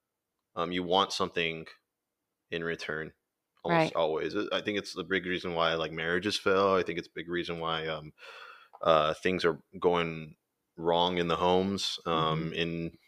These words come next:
Speaker 1: I mean, government, in every, every, every aspect of society. And, and, um, somehow we fell off of that, uh,
Speaker 2: I just always think about, because I'm a very servant-oriented,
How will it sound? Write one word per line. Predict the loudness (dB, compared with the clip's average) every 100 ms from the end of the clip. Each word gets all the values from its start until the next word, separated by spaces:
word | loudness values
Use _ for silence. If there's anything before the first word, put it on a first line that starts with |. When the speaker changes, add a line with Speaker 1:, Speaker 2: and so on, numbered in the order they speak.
| _ -14
Speaker 1:
I |
mean, | -10 -10 -6
government, | -6 -4 -4 -4 -2
in | -6 -6 -6
every, | -8 -6 -6
every, | -8 -8 _ _
every | 2 4 4
aspect | 6 6 4 2 2
of | 0 -2
society. | -4 -2 0 0 -2 -4
And, | -6 -8 -6
and, | -6 -8 -14 -8
um, | -6 -4 -8 -16 _ _ _ _ _ _ _ -16 -10
somehow | 0 2 6 8 8
we | 4
fell | 6 8 8
off | 8 4
of | 0
that, | 2 4 2 -2 _ -20 -20 _ _ _ _
uh, | 0 2 2 -2 -6 -10 _ _ _ 2
Speaker 2:
I | 4
just | 8 10
always | 10 10 6
think | 4 6 4 0 4
about, | 6 8 8 8 6 0 _ _ _ _
because | 2 6 8
I'm | 10 8 8
a | 6
very | 8 8 6
servant-oriented, | 6 4 4 2 2 2 4 2 4 4 6 4